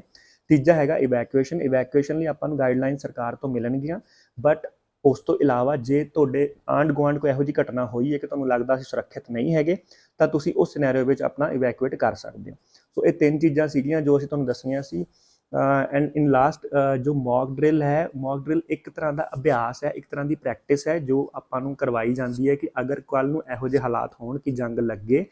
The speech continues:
ਤਾਂ ਆਪਾਂ ਆਪਣੀ ਸੇਫਟੀ, ਆਪਣੇ ਆਪ ਨੂੰ ਸੁਰੱਖਿਅਤ ਕਿਵੇਂ ਰੱਖ ਸਕਦੇ ਹਾਂ, ਆਪਣੇ ਆਪ ਨੂੰ ਤੇ ਆਪਣੇ ਪਰਿਵਾਰ ਨੂੰ। So ਇਹ ਕੋਈ ਜੰਗ ਨਹੀਂ ਹੈਗੀ, ਇਹ just ਇੱਕ ਮੌਕ ਡਰਿਲ ਹੈ, ਇੱਕ ਪ੍ਰੈਕਟਿਸ ਹੈ ਜੋ ਕਿ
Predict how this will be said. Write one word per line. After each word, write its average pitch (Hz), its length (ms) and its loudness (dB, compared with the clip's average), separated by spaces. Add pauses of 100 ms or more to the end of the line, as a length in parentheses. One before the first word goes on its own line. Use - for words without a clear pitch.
(380)
ਤਾਂ 151 220 2
ਆਪਾਂ 143 380 -2
ਆਪਣੀ 135 320 -2
ਸੇਫਟੀ, 135 500 0
ਆਪਣੇ 123 340 -4
ਆਪ 117 180 -6
ਨੂੰ 131 100 -4
ਸੁਰੱਖਿਅਤ 123 400 -4
ਕਿਵੇਂ 117 280 -4
ਰੱਖ 110 160 -10
ਸਕਦੇ 113 340 -4
ਹਾਂ, 127 80 -6
ਆਪਣੇ 117 180 -4
ਆਪ 117 200 0
ਨੂੰ 156 100 0
ਤੇ 170 80 0
ਆਪਣੇ 139 220 -4
ਪਰਿਵਾਰ 110 460 -2
ਨੂੰ। 98 160 -10 (520)
So 147 60 8
ਇਹ 147 80 6
ਕੋਈ 165 100 4
ਜੰਗ 123 280 0
ਨਹੀਂ 139 180 2
ਹੈਗੀ, 131 200 2
ਇਹ 139 200 0
just 143 240 -4
ਇੱਕ 147 140 -6
ਮੌਕ 113 300 -6
ਡਰਿਲ 127 240 -4
ਹੈ, 139 60 -6
ਇੱਕ - 240 -16
ਪ੍ਰੈਕਟਿਸ 120 460 -8
ਹੈ 151 140 -4 (360)
ਜੋ 135 180 4
ਕਿ 151 160 0